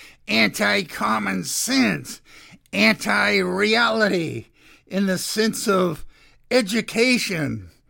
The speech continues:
what education was meant to be." Mm. Okay. Um, I wrote in my notes here, riff, R I F F, meaning I should just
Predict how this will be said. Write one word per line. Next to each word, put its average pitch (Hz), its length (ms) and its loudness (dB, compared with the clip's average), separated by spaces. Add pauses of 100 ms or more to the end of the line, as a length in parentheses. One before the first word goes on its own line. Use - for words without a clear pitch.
(600)
what 202 240 -6
education 202 880 2
was 175 280 -4
meant 262 380 4 (260)
to 165 160 -4
be." 135 480 -4 (600)
Mm. 226 280 -2 (1120)
Okay. 147 380 -10 (600)
Um, 147 380 0 (1080)
I - 80 -8
wrote 160 240 -4
in 156 140 -2
my 143 160 0
notes 147 420 -4
here, 139 440 -4 (200)
riff, - 640 2
R 135 260 -4
I 139 140 -4
F 135 260 -6
F, 127 360 -10
meaning 151 440 -6
I 139 120 -6
should 131 200 -10
just - 360 -12